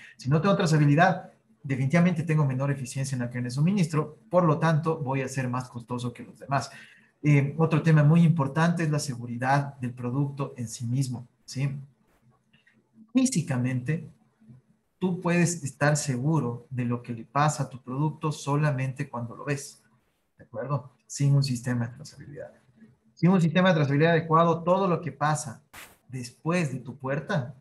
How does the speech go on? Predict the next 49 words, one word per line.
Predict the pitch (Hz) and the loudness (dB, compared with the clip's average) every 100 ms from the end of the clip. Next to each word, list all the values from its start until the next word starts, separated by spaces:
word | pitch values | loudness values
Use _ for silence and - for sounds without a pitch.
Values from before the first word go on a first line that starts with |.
| _ _ _ _ _ | _ _ _ _ _
es | 139 135 | -6 -2
un | 139 | -2
tema | 139 135 | -2 -2
de | |
confianza. | 139 120 123 135 117 - _ _ _ _ | -4 -8 -2 -2 -2 -8 _ _ _ _
Confianza | 127 120 156 180 175 175 147 | -8 0 4 4 4 4 4
en | 135 | 2
que | 117 135 127 127 | -2 -8 -8 -8
el | 131 139 | -6 0
handling | 156 156 160 139 | 2 4 4 2
del | 135 | -2
producto | 135 147 143 | -4 -6 -4
haya | 139 | -4
sido | 135 143 139 | -2 0 0
el | 127 | -2
adecuado | 127 123 139 143 | -6 -4 0 0
hasta | 135 127 | 0 -6
llegar | 127 127 | -8 -8
al, | 131 127 131 | -8 -8 -10
al, | 123 131 | -14 -12
al | 135 | -14
C | - 135 | -8 -2
D, | 165 180 165 - - _ | 2 2 0 -6 -20 _
hasta | 123 120 123 | -10 -10 -10
el | 120 | -8
puerto, | 160 196 208 196 | 0 2 2 0
en | 156 131 | -2 -2
que | 139 | -4
en | |
esa | 143 143 | -2 -2
transición | 139 135 123 123 139 | -4 -8 -8 -4 -2
el | 135 123 | -2 -2
handling | 139 131 | -2 -4
haya | 131 | -6
sido | 120 123 | -8 -10
el | |
correcto, | - 127 156 156 160 | -8 0 0 2 0
la | 135 | -2
temperatura | 123 123 123 123 139 135 | -4 -10 -10 -10 -10 -10
haya | 127 | -10
sido | 131 | -12
la | 123 | -12
correcta, | - 131 165 175 160 | -10 -4 0 0 -2
la | 131 120 | -4 -6
presión | 123 139 | -12 -14
haya | 131 | -14
sido | 127 | -14
la | 123 | -14
correcta, | - 135 196 - 165 147 | -10 -4 -4 -2 -2 -2